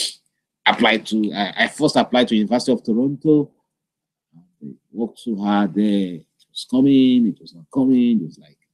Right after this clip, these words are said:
supervisor was throwing me here and there. Then I applied to University of Manitoba.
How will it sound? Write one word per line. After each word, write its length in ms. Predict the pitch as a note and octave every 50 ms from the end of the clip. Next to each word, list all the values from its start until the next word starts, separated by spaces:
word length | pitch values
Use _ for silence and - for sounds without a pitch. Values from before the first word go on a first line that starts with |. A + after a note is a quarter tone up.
| _ _ _ _ _ _
supervisor 480 | _ _ A2+ G2+ G#2+ A#2 A#2 A2+ - G#2
was 160 | G2 F#2 -
throwing 300 | - - B2+ C#3 C#3+ C#3
me 160 | C3+ C3+ B2
here 160 | A#2+ A#2 A2
and 200 | G#2 F#2+ F2 E2+
there. 300 | F2 A2 A#2 A#2 A2 G2+ - _ _ _ _ _ _ _ _ _ _
Then 100 | - F#2+
I 60 | F#2+
applied 300 | F2+ - - B2+ C#3+ -
to 60 | - C3
University 260 | B2 A#2+ A#2+ - A#2+
of 80 | A2+ G#2+
Manitoba. 640 | A2+ A2 G#2+ G2+ - A#2+ A2+ G#2 A2+ A2 G#2 -